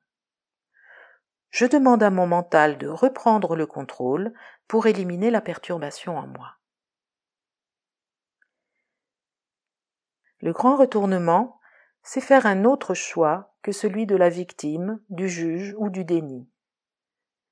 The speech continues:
C'est prendre la responsabilité de ce qui perturbe et coopérer avec la source et l'amour pour que soit résolu en soi ce qui crée cette réalité.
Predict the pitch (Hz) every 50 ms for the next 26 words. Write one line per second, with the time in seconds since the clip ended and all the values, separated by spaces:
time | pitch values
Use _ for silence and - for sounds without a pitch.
0 | _ _ - - 208 214 - - 254 269 247 208 175 175 175 170 - 240 269 262
1 | - - 226 214 - - 208 190 185 196 175 175 165 160 - 170 160 151 156 147
2 | - - 143 - - 147 - 147 135 131 - - - 139 127 135 151 175 202 226
3 | 233 _ _ _ _ _ _ _ _ _ _ _ _ _ - 214 202 202 - -
4 | 277 285 285 277 - 220 208 202 202 196 190 185 - 208 214 202 202 196 202 185
5 | 185 180 - - - 143 143 139 - - - - - 214 214 214 208 185 175 170
6 | 165 170 190 226 254 262 - _ - - - - - - _ _ - 254 240 -
7 | - 240 - - 254 233 220 226 214 196 185 180 175 165 160 160 170 175 - -
8 | - - 175 185 247 269 - - - - 170 - - - 214 214 - 185 170 -
9 | - 165 156 147 147 143 135 _ - - - - _